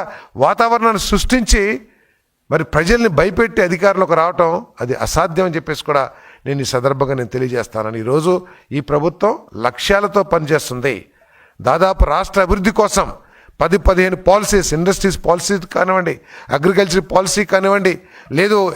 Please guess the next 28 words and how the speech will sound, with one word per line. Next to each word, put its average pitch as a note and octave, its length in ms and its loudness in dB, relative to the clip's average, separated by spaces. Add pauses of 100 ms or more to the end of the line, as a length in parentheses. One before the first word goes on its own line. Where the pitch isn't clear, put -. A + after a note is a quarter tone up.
ఎలక్ట్రానిక్ G3 540 0
పాలసీ G3 380 2
కానివ్వండి, G#3 400 2 (420)
లేదు G3 160 2 (120)
డేటా F#3+ 240 2 (100)
సెంటర్ G3 320 0
పాలసీ G3+ 360 2
కానివ్వండి, G#3+ 420 2 (720)
ఫుడ్ F#3+ 240 0
ప్రాసెసింగ్ G3+ 520 2
పాలసీ G#3 360 2
కానివ్వండి, A3 340 2 (360)
ఇవన్నీ F3 440 0
కూడా B3 160 2 (120)
తీసుకొచ్చి G#3+ 520 0 (560)
ఆ - 20 2 (160)
పాలసీల F#3 420 2 (100)
ఆధారంగా F#3 460 2 (400)
ఈరోజు C#3+ 260 0 (100)
రాష్ట్రం D3 360 -2
పనిచేస్తున్న C#3 420 -2 (100)
విషయాన్ని E3 360 -2
మీరు A#2+ 160 -4
అర్థం A2+ 240 -8
చేసుకోవాలని A2 440 -6
చెప్పేసి - 320 -14
మనం G2+ 200 -20
చేస్తాం. - 160 -20